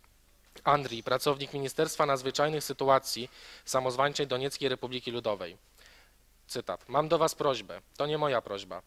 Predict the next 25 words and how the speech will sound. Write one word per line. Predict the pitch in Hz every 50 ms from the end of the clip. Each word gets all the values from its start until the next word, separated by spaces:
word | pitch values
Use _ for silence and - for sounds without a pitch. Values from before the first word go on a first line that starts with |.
| _ _ - - - - -
Nasi | 139 147 156 - 170 -
towarzysze | - 151 143 143 135 147 156 - 160 139
z | 123
góry | 127 131 151 156 156 156
bardzo | 139 - 147 156 151 147 160
interesują | 160 147 - 151 143 135 - - 147 151 143
się | - 147 131
losem | 127 135 - - 135 127
czarnych | - 131 131 127 127 117
skrzynek. | - - - - 110 95 87 82 - - _ _ -
Mam | 127 127 131 135
na | 135
myśli | 135 135 131 - - 135
Moskwę”. | 123 110 98 - - - 85 80 95 _ _ _ _ _ _ _ _ - - - - - - _ -
Czarne | - 160 170 190 180
skrzynki | - - - 175 175 - - 165
przekazał | - - 147 - 160 156 160 160
malezyjskim | 151 147 147 143 127 139 156 - - -
przedstawicielom | - - 135 - - 139 139 131 123 - 147 151 147 139 139
jeden | 139 147 151 151 143
z |
przywódców | - - 143 131 139 147 - 151 143 -
separatystów, | - 131 - 131 131 123 - 135 143 - - 160 147 -
Aleksander | - 123 131 127 - - 131 131 135 131 131
Borodaj. | 123 123 113 110 98 87 87 82 87